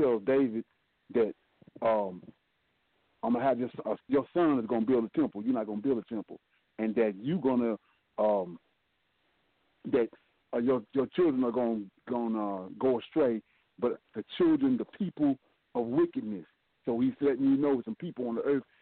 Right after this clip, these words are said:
that is wicked. He said, "W-, I'm gonna chastise them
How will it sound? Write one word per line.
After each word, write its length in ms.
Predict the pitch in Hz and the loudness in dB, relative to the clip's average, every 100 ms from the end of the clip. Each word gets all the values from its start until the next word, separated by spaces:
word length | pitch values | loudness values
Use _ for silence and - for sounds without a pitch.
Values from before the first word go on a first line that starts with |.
| _ - | _ -6
that 140 | 117 | -6
is 60 | 104 | -8
wicked. 480 | 110 143 247 - - _ _ _ _ _ _ | -2 0 0 -2 -16 _ _ _ _ _ _
He 100 | - - | -8 -2
said, 140 | 117 - | -2 -4
"W-, 160 | - - | -8 -4
I'm 100 | 127 | -2
gonna 140 | 135 117 - | -2 -2 0
chastise 560 | 165 - 160 131 117 | -2 0 -2 0 0
them 260 | 160 147 | 2 2